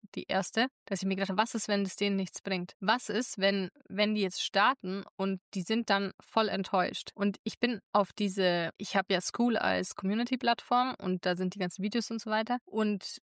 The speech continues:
an dem Tag, an dem Abend, ich weiß, diesen Moment, ich glaub, ich werd den nie vergessen, die,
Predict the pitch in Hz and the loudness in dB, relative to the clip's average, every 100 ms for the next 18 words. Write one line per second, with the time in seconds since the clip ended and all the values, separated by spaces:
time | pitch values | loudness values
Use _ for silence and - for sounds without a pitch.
0 | - 202 202 190 226 226 - 196 190 - | -2 0 0 0 0 2 2 0 0 2
1 | 208 214 180 - 190 196 - - 196 190 | 4 2 -2 -2 0 0 -4 -8 -2 0
2 | 190 220 220 - 190 - 202 202 202 269 | 0 0 0 0 0 2 0 2 0 0
3 | 233 208 233 - 185 - - 196 | 2 2 0 -2 -6 -8 -8 -8